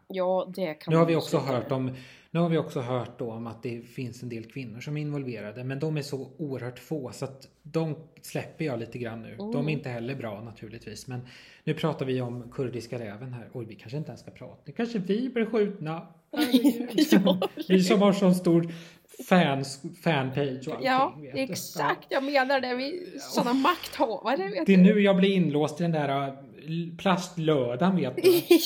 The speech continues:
Speaker 1: Ja.
Speaker 2: Som jag pratade om en annan gång.
Speaker 1: Nej, men, eh, eh, jag bor ju då inte i en, eh,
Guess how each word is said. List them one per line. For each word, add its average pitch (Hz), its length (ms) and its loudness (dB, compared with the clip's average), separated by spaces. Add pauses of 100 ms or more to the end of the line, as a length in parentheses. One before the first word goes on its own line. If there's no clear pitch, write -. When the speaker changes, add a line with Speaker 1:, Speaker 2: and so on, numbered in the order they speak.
(140)
Speaker 1:
Ja. 359 140 2
Speaker 2:
Som - 220 4
jag 185 240 2
pratade 175 420 2
om 156 40 -4
en 156 100 -4
annan 175 340 -6
gång. 180 180 -8 (960)
Speaker 1:
Nej, 226 260 -4
men, 226 360 -2
eh, 220 220 -2 (240)
eh, 202 280 -6 (300)
jag 220 160 -8
bor 196 180 -10
ju 196 80 -6
då 185 160 -8
inte 180 260 -8
i - 280 -8
en, 151 480 -8
eh, 156 100 -10